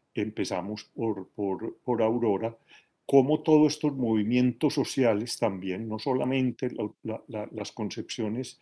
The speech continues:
eh, académicas, sino todos estos movimientos sociales, fueron los de, que se desem-, desembocaron en la Constitución del noventa y uno, que es una, eh, eh,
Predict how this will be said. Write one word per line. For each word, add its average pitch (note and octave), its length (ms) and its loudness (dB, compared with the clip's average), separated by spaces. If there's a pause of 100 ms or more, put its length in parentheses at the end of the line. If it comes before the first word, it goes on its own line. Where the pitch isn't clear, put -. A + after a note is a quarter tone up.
(560)
eh, G2 800 0
académicas, A2 720 -2
sino F#2 280 -6
todos A#2+ 280 0
estos B2+ 240 -2
movimientos A2+ 580 -2
sociales, A#2+ 640 -2 (360)
fueron D3 440 4
los C#3+ 160 2
de, - 180 -4
que C3+ 140 2
se C3 240 2
desem-, C3+ 300 -4 (100)
desembocaron C3 880 -2
en A#2 100 -8
la F#2 100 -6
Constitución G#2+ 680 -8
del B2 160 -4
noventa B2+ 420 -2
y C#3+ 80 -4
uno, A#2 260 -4
que - 100 -6
es - 80 -10
una, A#2 320 -6 (100)
eh, B2 220 0
eh, G2 280 -2